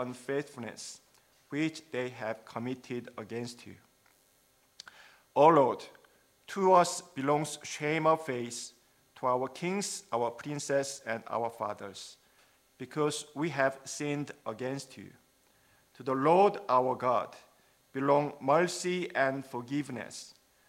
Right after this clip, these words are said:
though we have rebelled against him. We have not obeyed the voice of the Lord our God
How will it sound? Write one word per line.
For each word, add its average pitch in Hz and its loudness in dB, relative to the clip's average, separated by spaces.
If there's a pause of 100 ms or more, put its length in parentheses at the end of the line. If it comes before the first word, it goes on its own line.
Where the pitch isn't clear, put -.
(260)
though 156 4
we 135 -6
have 127 0 (140)
rebelled 139 2
against 131 -4
him. 101 -12 (880)
We 175 0
have 180 6
not 170 6
obeyed 147 0
the 127 2
voice 165 -2
of 135 -2
the 131 -2
Lord 147 0
our 156 4
God - -8